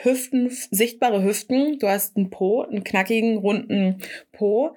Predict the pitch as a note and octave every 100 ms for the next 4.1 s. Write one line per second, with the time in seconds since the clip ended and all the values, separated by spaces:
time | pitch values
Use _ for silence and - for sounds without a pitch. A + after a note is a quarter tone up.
0 | - _ - D#4 C4+ F#3+ F#3 F#3 G3 F#3+
1 | G3+ - A3 A3 B3 D4+ - - - G#3
2 | G#3 A3 D#4 D4+ B3+ A#3 A#3 A3 - F#3+
3 | G3 F#3 C4 D4+ C4 G3 - F#3+ F#3 E3+
4 | E3+